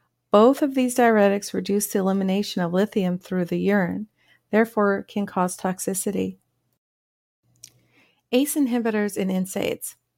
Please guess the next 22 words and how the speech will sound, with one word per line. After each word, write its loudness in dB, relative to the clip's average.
Angiotensin 0
converting 0
enzyme 2
inhibitors 2
and 4
nonsteroidal 2
anti-inflammatory -2
drugs 2
can 0
cause 2
high 4
levels 4
of -4
potassium 0
in 2
the 2
blood 2
when 4
administered 0
with -4
potassium-sparing -2
diuretics. -4